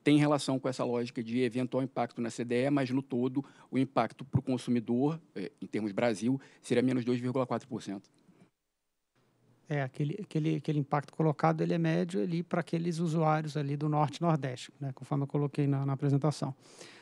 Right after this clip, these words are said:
Speaker 2: O impacto na C D E, a gente também não teve condições de, também de, de chegar muito a fundo no, no, no número, a gente não, não teve a memória de cálculo, mas o que a gente pôde verificar, assim, pelo menos das premissas de cálculo,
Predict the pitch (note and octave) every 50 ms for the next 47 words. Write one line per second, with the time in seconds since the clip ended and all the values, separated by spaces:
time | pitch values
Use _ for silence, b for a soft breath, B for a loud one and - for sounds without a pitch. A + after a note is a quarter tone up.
0 | B B B B B B - F3+ G3+ A3+ - - - G3 E3+ - - - D3+ D3
1 | C3+ - - - D3 C3+ C#3+ C#3+ D#3 F#3 E3+ - - _ _ _ _ _ _ _
2 | _ _ _ _ _ _ - E3+ D#3+ - - F3 F3+ F3 E3+ D3+ E3+ D#3+ C#3+ -
3 | - D#3+ C#3 - - D#3 D3 C#3+ - - D#3 D#3 D#3 C#3 - - - - F3+ D3
4 | C3+ - - D#3 C#3+ D3+ D3 D3 D3+ D3 C#3+ - D3+ C#3+ - - E3 E3+ F3+ F3
5 | D3 C#3 - _ _ _ _ _ _ _ _ _ _ _ _ - D3+ C#3+ C#3 C#3
6 | D#3 D#3 D3 D3 D3 D3 D3 D#3 F3 F#3+ F#3 D#3+ D3+ C#3+ C#3 - - D3+ D3 C#3+
7 | D3 D#3 D3+ D3 C#3 - D#3 C#3+ D3 D3+ D3 D3 D3 C#3+ C#3 C3 - - E3+ F3
8 | F3 - F3+ F3 E3+ E3+ E3 - - B B B B B B B B B B -
9 | - F#3 F3 F#3 G#3 - - _ - F3+ E3+ D#3 E3 D3 D3+ D#3+ C#3+ C#3+ - -
10 | C3+ - D#3+ D#3+ D#3 - - C#3+ C#3 D3+ D#3 F3 F#3+ F3 E3+ E3+ D#3 - - D3+
11 | D3+ D3+ D3 C#3 - D3 C3 - - - D#3+ F3 F#3 - - - -